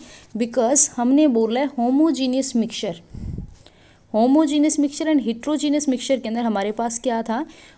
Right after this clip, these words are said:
वो कंपोनेंट जो just physically मिक्स होते हैं, उनके अंदर कोई केमिकल बॉन्ड फॉर्म नहीं होता। क्लियर? So अगर आपके कंपोनेंट नॉन रिएक्टिव हैं तो वो just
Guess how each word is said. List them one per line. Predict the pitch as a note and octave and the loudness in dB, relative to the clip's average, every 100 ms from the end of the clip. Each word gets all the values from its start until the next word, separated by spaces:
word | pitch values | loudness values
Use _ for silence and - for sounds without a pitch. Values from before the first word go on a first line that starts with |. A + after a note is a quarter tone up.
| - | -10
वो | G#3 D4 | 0 0
कंपोनेंट | D#4+ C4 A#3 A#3+ A3+ A3+ C#4 C4 | 2 0 0 0 0 0 -2 -4
जो | - C#4+ D4+ | -2 -2 -2
just | A#3 A#3 A#3+ - - | -2 -2 -4 -8 -6
physically | C4+ C#4 D#4+ E4 D#4+ E4 E4+ - - | 0 2 2 0 -2 -2 -4 -8 -6
मिक्स | A3 C4 - A3+ - | 0 0 -2 -6 -6
होते | F#3+ - | -8 -4
हैं, | A3+ | -4
उनके | G3+ G#3 | -4 -2
अंदर | B3 C4 | -2 -2
कोई | C4+ C#4 | -2 -2
केमिकल | B3+ G#3+ B3 C4+ | -2 -2 -2 0
बॉन्ड | B3 G#3+ A3+ A#3 - - _ _ _ _ - | 0 0 -2 -2 -6 -20 _ _ _ _ -4
फॉर्म | A3+ A3 C#4+ | 0 2 2
नहीं | C4 G#3 B3+ | 0 2 0
होता। | A#3+ - - - - - - - - _ _ _ | 0 -4 -10 -12 -4 0 0 -2 -6 _ _ _
क्लियर? | B3 C#4+ F4+ - - - _ | -6 -4 -6 -12 -20 -20 _
So | - - - | -8 -8 -6
अगर | G3+ G#3 C#4+ | -4 2 4
आपके | D4+ D4+ D4 | 4 0 -4
कंपोनेंट | D4 A#3 A#3 A#3+ B3+ | -2 0 0 0 -2
नॉन | B3 G3+ A3 | 0 0 0
रिएक्टिव | A#3 A#3+ A#3+ C#4 C4 | -2 -4 -4 -4 -2
हैं | D#4 | -2
तो | D#4 | -2
वो | B3 | -2
just | A#3 A#3+ - | 0 2 0